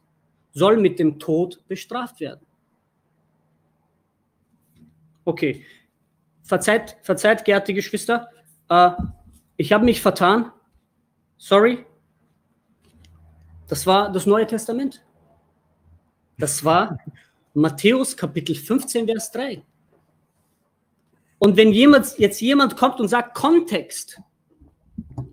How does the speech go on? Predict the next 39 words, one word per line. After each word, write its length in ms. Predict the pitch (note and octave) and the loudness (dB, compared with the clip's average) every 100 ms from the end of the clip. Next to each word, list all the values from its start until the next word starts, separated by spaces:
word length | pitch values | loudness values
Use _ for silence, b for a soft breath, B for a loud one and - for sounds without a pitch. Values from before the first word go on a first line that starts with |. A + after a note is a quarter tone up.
| _ _ _ | _ _ _
ach 120 | - - | -10 0
so, 120 | A3 | 0
hier 300 | C#3+ C4+ D#4 | 4 4 6
haben 180 | D4 C#4+ | 4 4
wir 100 | C4+ | 4
einen 180 | B3+ | 2
Kontext. 640 | - C#4+ C#4+ D3+ - - _ b b | -2 -4 -4 -12 -14 -18 _ b b
Aber 160 | F3+ A3 | 0 2
im 200 | G3 F#3 | 0 -2
Koran, 300 | G3+ A#3 C#4 | -2 2 2
das 180 | B3+ - | 0 0
Kor-, 240 | A#3 C4+ | -2 0
der 140 | G3 | -2
Koran 340 | G#3+ G#3+ C4+ D#4 | 0 0 0 0
ist 140 | A#3+ | 0
das 180 | A3 - | -4 -2
einzige 480 | C4+ E4 E4 A3 A3 | 0 2 0 -4 0
Buch, 300 | G#3+ E4+ E4 | 2 0 0
wo 120 | A#3 | -2
wir 140 | A#3 | -2
keinen 320 | A3+ C#4 C#4+ A#3+ | 0 0 0 -2
Kontext 460 | B3 A3+ E3 - | -4 -6 -10 -12
haben. 200 | C#3+ - _ - B B B B | -16 -18 _ -20 B B B B
Aber 160 | G#3+ A3 | 0 0
vielleicht 520 | A3+ A#3 B3 C#4+ C#4 | 2 4 6 4 2
meint 360 | G#3 C#4+ D4+ B3+ | 2 2 2 2
Herr 100 | A3+ | 2
Norbert 460 | G3 F#3 F3 E3+ | 2 2 0 -2
Hofer 280 | A3 A3 E3 | -2 0 -2
ja 340 | C#3+ C#3+ G3 - _ _ _ _ _ _ _ _ _ _ _ _ _ | -2 -4 -6 -14 _ _ _ _ _ _ _ _ _ _ _ _ _
die 60 | E3+ | -6
prophetische 600 | E3+ E3 F#3 F#3 - A3 | -4 0 0 0 -4 -4
Tradition. 600 | G#3+ G#3+ A3 - C4 F3 - - | -2 -2 -4 -4 -6 -6 -14 -6
Weil 200 | E3 E3+ | -4 0
wir 160 | C#4 | 4
Muslime, 440 | C#4+ - - G3+ F3 | 4 4 0 2 4
geehrte 260 | F3 E3+ | 2 0
Geschwister, 580 | D#3 D3+ E3 - G#3 B3+ - | -6 -8 -10 -6 -6 -6 -2
ja, 340 | E3 A3+ | -2 -2